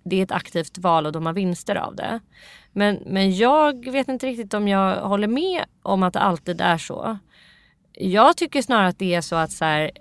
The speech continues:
män som typ är våldsamma mot sina flickvänner eller typ har utfört någon typ av sexuellt våld,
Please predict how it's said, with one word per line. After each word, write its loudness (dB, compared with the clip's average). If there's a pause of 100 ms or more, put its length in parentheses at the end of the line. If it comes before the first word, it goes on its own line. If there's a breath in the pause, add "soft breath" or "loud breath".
(140)
män 4
som -4
typ 0 (480 soft breath)
är 6
våldsamma 2
mot 0
sina -2
flickvänner 0
eller 0
typ -2 (100)
har 2
utfört -4
någon -4
typ -6
av -2
sexuellt 0
våld, -2